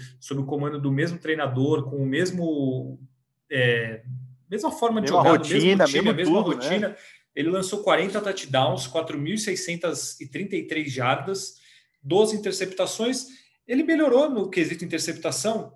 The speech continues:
Speaker 1: É um número alto? É. É, mas, por exemplo, o Russell Wilson teve treze, é, o Josh Allen teve dez. Então,
Speaker 2: Uhum.
Speaker 1: ele melhorou nesse sentido. Ele parou de, de dar uns lançamentos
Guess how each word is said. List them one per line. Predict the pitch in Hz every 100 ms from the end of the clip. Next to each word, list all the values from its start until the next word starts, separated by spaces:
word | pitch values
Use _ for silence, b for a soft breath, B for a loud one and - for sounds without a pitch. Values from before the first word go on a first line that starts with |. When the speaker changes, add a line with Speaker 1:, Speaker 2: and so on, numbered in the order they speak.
| _
Speaker 1:
É | 190 196 156 135
um | 139
número | 139 135 131 131
alto? | 180 151 123 - - - -
É. | 202 147 - 127 - _ -
É, | 127 123 120 117 113 123 127 - - - 139 -
mas, | 143 135
por | 180
exemplo, | 170 160 139 143
o |
Russell | 156 156 156
Wilson | 151 156 160
teve | 151 170
treze, | 180 165 175 160 139 135 139 139 139 B B _ _
é, | - 131
o | 131
Josh | 135 143 -
Allen | 156 156 143
teve | 151 151
dez. | 139 147 165 165 147 143 143 - - b b b 139
Então, | 131 165 196
Speaker 2:
Uhum. | 214 214 208 202 185 170 -
Speaker 1:
ele | 160 156 185 214 208 196 - _ _
melhorou | 175 165 190 220 175 170
nesse | 147 135
sentido. | 135 131 127 131 123 - b b b _ _ _
Ele | -
parou | 127 160 170 180
de, | 180 143 135
de | 131 131 131
dar | 147
uns | 143
lançamentos | 131 135 147 135 135 135 123